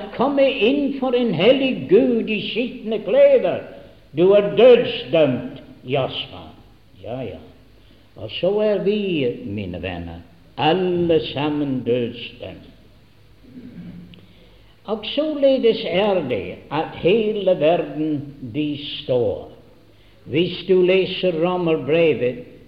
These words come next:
du ser at for den store trone der, der står hele verden. Ja? Det er ikke en mann som Josva der, men det står hele verden.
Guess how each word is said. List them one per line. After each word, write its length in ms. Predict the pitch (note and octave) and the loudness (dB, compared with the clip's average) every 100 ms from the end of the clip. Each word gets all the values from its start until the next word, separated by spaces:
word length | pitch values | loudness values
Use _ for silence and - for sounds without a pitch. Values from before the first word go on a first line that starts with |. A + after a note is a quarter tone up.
| - - | -20 -12
du 320 | A2+ D#3+ D3+ | -4 -2 -2
ser 560 | - F3+ F3+ C#3+ A#2+ C3+ - | -4 0 2 0 -2 -6 -6
at 300 | D#3+ D#3+ - | -4 -6 -4
for 240 | E3+ D#3+ D3+ | -2 -2 0
den 220 | E3 E3 - - | -2 -2 -8 -4
store 480 | G3+ G#3+ G3 E3+ E3 | -2 0 0 -2 -4
trone 480 | E3 F3 F3+ D#3+ C3 A#2+ | -4 -2 -2 -2 -4 -2
der, 400 | A#2+ G#2 C#3 C#3+ - - - - A2+ | -4 -4 -8 -10 -16 -20 -20 -14 -4
der 240 | C#3 C3+ - | -2 -2 -6
står 260 | E3 E3 D3+ | 0 0 2
hele 480 | C#3 D3+ D3+ C#3+ C3 | 0 0 0 -2 0
verden. 400 | C3+ A2 F2+ E2+ - - - - _ - G#2+ | -2 -4 -8 -16 -20 -20 -20 -20 _ -20 -16
Ja? 220 | A#2+ E3 - - - - - | -12 -14 -14 -20 -20 -20 -14
Det 220 | B2+ D#3 | 0 4
er 60 | D#3+ | 4
ikke 440 | G#3+ A#3 - F#3+ D#3+ | 4 0 -2 0 0
en 320 | D#3+ F3+ E3+ D3+ | 2 0 0 -2
mann 420 | D3+ D#3+ D3+ C3+ C3+ | -2 0 -2 -4 -6
som 200 | D3 C#3+ | -6 -4
Josva 640 | C3 E3+ C#3+ - - A2+ | -2 -2 -2 -8 -10 -10
der, 360 | F2 F#2+ E2+ E2+ - - - - | -8 -8 -10 -14 -18 -20 -20 -14
men 260 | A#2 C3 B2+ | -8 -6 -4
det 140 | C3+ - | -4 -6
står 260 | - D#3+ D3 | -2 -2 0
hele 480 | B2+ D#3 D3 C#3+ C3+ | 0 -2 -2 -4 -4
verden. 400 | C3 A2+ F2 D#2+ | -4 -6 -10 -18